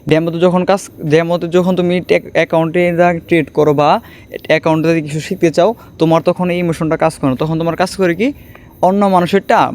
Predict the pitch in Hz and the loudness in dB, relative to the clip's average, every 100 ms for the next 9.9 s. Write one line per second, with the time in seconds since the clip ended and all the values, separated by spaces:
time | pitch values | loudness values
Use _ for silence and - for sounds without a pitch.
0 | 113 139 156 180 147 156 233 - - - | -2 -2 0 0 0 2 2 0 -10 -20
1 | - - - - 135 139 135 123 107 110 | -20 -20 -20 -12 -2 2 2 0 -4 -8
2 | - 156 202 143 151 151 156 175 254 - | -6 -4 -2 0 0 0 0 0 0 -2
3 | - - 170 196 240 - - - - - | -12 -2 4 4 2 -2 -8 -20 -20 -12
4 | - 156 185 190 185 175 175 185 190 214 | 0 2 4 2 0 -2 0 0 2 0
5 | - 170 147 - 127 139 180 - 131 156 | -2 -4 -2 0 0 2 0 0 0 2
6 | 156 180 190 202 185 160 165 180 180 175 | 2 0 0 -2 0 0 2 0 0 -4
7 | - - - - 180 185 190 190 196 196 | -8 -12 -8 0 0 2 0 0 0 0
8 | 196 185 185 180 180 180 196 196 185 180 | -2 -2 -2 0 2 2 0 0 -2 0
9 | 170 175 180 185 170 175 196 135 131 | 0 0 0 0 2 2 4 4 2